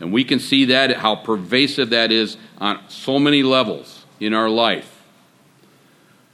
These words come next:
Um, and I'll save all that for another time, okay?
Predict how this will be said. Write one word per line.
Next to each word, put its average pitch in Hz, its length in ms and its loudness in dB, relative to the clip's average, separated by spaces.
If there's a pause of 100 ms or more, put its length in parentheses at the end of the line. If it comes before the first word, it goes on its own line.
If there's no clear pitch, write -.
(100)
Um, 85 540 -4 (3250)
and 87 100 -10
I'll 92 80 -6
save 107 300 2
all 95 180 2
that 87 240 -2
for 85 100 -8
another 80 240 -8
time, 64 460 -14
okay? 69 240 -14